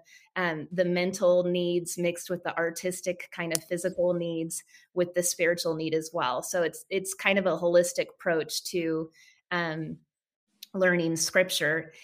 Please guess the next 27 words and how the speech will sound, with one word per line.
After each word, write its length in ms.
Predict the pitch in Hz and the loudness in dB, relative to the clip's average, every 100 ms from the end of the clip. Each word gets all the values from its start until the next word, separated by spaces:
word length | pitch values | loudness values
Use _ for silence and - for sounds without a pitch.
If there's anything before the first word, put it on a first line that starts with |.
| - - | -8 -2
And 160 | 185 196 | 4 6
that, 280 | 202 190 - | 8 6 2
if, 220 | 190 - | -6 -6
if 260 | - 185 - | -4 -4 -2
your 300 | 185 180 180 | 0 2 2
listeners 560 | 175 190 190 175 170 170 | 2 0 2 0 0 0
are 140 | 165 | 0
interested, 840 | - 180 180 175 - 165 160 160 - - _ _ _ _ | 0 -2 0 -2 0 0 0 -2 -10 -20 _ _ _ _
there's 280 | 180 175 170 | 2 2 2
a 60 | 170 | 0
notebook 420 | 175 175 185 185 | 2 2 2 -2
and 100 | 170 | -4
manual 380 | 165 170 170 165 | -2 -2 -2 -2
in 60 | |
my 160 | 156 160 | -2 -4
shop 400 | - 165 165 - | -2 -2 -2 -4
that 100 | - | -6
kind 180 | 175 160 | -4 -6
of 120 | 156 | -6
teaches 420 | 180 170 170 160 | -10 -6 -6 -4
you 140 | 160 | -4
how 200 | 160 170 | -2 -2
to 80 | 160 | -2
create 460 | 160 - 160 151 151 | -4 -4 -2 -2 0
those 220 | 165 160 | -2 0
artistic 580 | 160 156 156 - 156 151 | -2 0 -4 -4 -8 -8
pages. 580 | 156 156 160 147 156 | -8 -6 -4 -2 -4